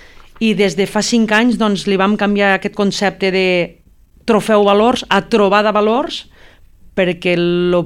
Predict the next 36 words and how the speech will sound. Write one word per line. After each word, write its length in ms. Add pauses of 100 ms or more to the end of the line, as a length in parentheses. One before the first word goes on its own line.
(160)
punt 800
este 320
de 100
canvi 540
és 240
que 240
volem 400
que 80
els 160
crios 380 (260)
se 160
ho 80
passen 320
bé, 220 (340)
que 140
no 80
hi 80
haguen 180
marcadors 500
com 220
dies, 400
que 80
no 100
hi 120
haguen 340
puntuacions 560
finals, 400
que 80
no 80
hi 80
haguen 240
classificacions 720
finals, 320
sinó 160
que 80
sigui 300